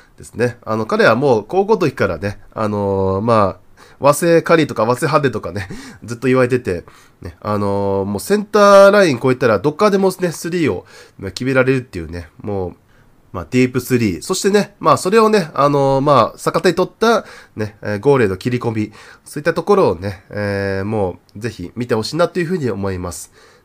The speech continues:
ね、サイズこそね、あの、そこまであるわけじゃないですけども、ね、代表一番のね、まあ、あの、飛び道具の持ち主ですからね、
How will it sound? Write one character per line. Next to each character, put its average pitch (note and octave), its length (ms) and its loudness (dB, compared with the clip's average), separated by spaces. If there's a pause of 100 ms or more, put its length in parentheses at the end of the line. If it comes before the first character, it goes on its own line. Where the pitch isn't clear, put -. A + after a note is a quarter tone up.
ね、 F#2+ 120 -14
サ A3+ 200 -2
イ A#3 60 2
ズ B3 80 -6
こ C#4 100 -4
そ A#3 140 -2
ね、 A2 280 -4
あ A2 100 -10
の、 G#2+ 40 -8
そ C3 140 -12
こ D3+ 80 -12
ま D3+ 120 -2
で G2+ 220 -6 (180)
あ C#3 120 -4
る D3+ 80 0
わ B2 80 0
け - 80 -6
じ A2+ 40 -2
ゃ G#2+ 40 -4
な A#2 100 -2
い - 20 -2
で A#2 80 -4
す A2 100 -14
け C3 100 -6
ど C#3+ 120 -4
も、 F#3+ 380 -2 (320)
ね、 F2 160 -16
代 D#3 240 0
表 D#3 200 -2
一 G#3 200 -4
番 C3 160 2
の E2 60 -10
ね、 G2+ 180 -6
ま F#2+ 260 -6 (120)
あ、 - 40 -8
あ - 40 -6
の、 F#2 60 -6
飛 B2+ 140 -8
び D3 60 -4
道 C#3+ 140 2
具 G#2 80 -2
の F2 40 -6
持 G2 120 -6
ち B2 120 -6
主 F2+ 440 -6
で F#2 80 -8
す - 100 -16
か E2+ 140 -10
ら D#2+ 80 -10
ね、 F#2+ 200 -8